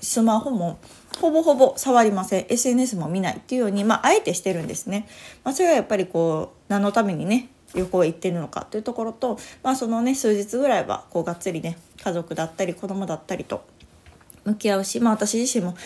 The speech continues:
現実逃避じゃないけど、まあ、せっかくの機会なんでね、こう、たっぷりその沖縄を味わおうみたいな感じで、結構こう、距離を置いているっていうところもあります。エスエヌエスとかね、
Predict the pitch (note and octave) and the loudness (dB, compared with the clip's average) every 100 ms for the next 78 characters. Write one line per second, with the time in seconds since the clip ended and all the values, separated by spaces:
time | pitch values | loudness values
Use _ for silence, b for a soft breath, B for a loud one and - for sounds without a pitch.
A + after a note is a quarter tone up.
0 | B - G#3+ A#3+ C4+ E4 A4 D4 G3+ E3 | B 0 4 4 4 2 4 4 4 0
1 | E3 D#3+ E3+ E3 - B - C#4+ F#4 F#4 | -4 -6 -6 -8 -10 B -4 -2 -2 -2
2 | F4 G#3+ - A#3 F#3 D#3 D3 D#3+ F3+ F3+ | -2 -2 -2 -2 -2 -2 -6 -4 -4 -8
3 | b b b F3 E3 E3 G3+ - A3 E3 | b b b -4 -4 -6 -8 -4 -4 -4
4 | - E3 D3+ D3 - _ _ _ - F3+ | -8 -8 -8 -10 -14 _ _ _ -8 -4
5 | F3 E3+ D#3+ D#3 G3 G3 G#3 G3 F3+ G3 | -2 -2 -4 -2 -2 0 0 0 -2 0
6 | A#3+ G#3+ A3 A#3 A3 G3 G3+ B B B | 2 2 2 0 0 0 -4 B B B
7 | A#3+ A#3 D3+ - D3+ D3+ - b b b | -10 -8 -10 -8 -6 -6 -8 b b b
8 | b _ - C4+ E3+ - F#3+ F3+ E3+ - | b _ 2 4 4 2 0 0 -4 -4
9 | - D#4+ D4+ C#4 G3+ C#3 C3+ - E3 D#3+ | -2 -2 0 0 -2 -4 -6 -4 -4 -4
10 | D#3+ - - - - F3+ - D#3+ D#3+ - | -8 -8 -10 -12 -10 -8 -4 -4 -4 -8
11 | - G#3+ D4 | -8 -4 -4